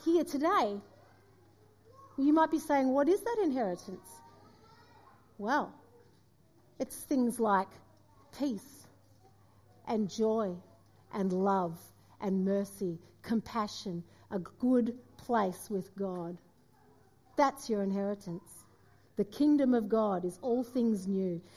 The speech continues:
Is this so hard to believe? I mean, you might have a look at this painting over here. I know you guys on this end can't see it, but maybe,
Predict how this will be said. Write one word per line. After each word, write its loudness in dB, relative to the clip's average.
Is 0
this 4
so 6
hard 4
to -6
believe? 0
I -6
mean, 10
you 10
might 6
have 2
a 4
look 4
at -2
this -2
painting 0
over 2
here. 2
I 4
know 2
you 0
guys 6
on 2
this 0
end 2
can't -4
see 4
it, 4
but 0
maybe, 4